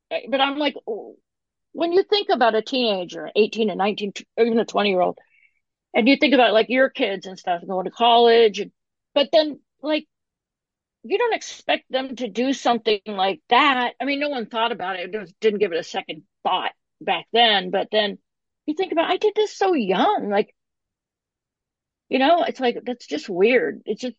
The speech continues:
it's strange to me that something I did as a teenager has so much impact on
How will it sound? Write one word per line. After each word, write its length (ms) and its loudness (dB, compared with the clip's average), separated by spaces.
it's 240 -6
strange 560 -2
to 80 -4
me 300 -8
that 260 -6
something 380 2
I 140 2
did 200 4
as 120 4
a 80 -2
teenager 880 -4
has 220 0
so 180 2
much 240 0
impact 640 0
on 420 -4